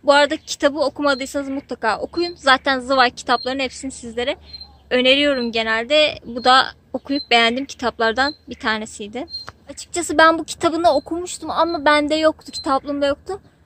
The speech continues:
Ee, takipçilerinden bir tanesi bunu bana tekrar yolladı. Hatta bununla birlikte Ayşe Sokak'ın da yollamış. O bende vardı, bu yoktu.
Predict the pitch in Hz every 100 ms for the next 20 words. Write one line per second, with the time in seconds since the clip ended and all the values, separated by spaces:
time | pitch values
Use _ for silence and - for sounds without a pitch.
0 | - 247 254 330 285 - - - 302 311
1 | 302 311 311 294 311 262 247 226 208 202
2 | - _ _ - 262 - 294 330 339 349
3 | 359 349 320 - 349 349 277 330 339 277
4 | 302 294 - 302 - 277 - 294 202 311
5 | 294 294 269 247 269 - - 262 277 269
6 | 277 269 269 269 285 262 277 269 _